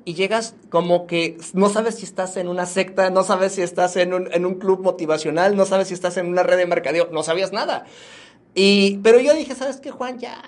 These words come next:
ya basta, ya deja de estarlo procesando todo, déjate llevar". Total, de que si Dios te puso en este camino,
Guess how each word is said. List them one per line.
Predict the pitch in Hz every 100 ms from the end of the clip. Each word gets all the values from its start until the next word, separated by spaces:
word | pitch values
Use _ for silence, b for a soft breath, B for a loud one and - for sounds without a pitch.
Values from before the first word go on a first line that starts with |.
| -
ya | 233 254
basta, | 220 - 180
ya | 185
deja | 208 196
de | 220
estarlo | 202 - 190 202
procesando | 180 - 151 156 170 170
todo, | 175 185
déjate | 196 226 190
llevar". | 170 143 131 - -
Total, | 180 190 190
de | 202
que | 202 202
si | 208
Dios | 202 240
te | 277
puso | 269 220 254
en | 240
este | 220 233
camino, | 208 185 190 226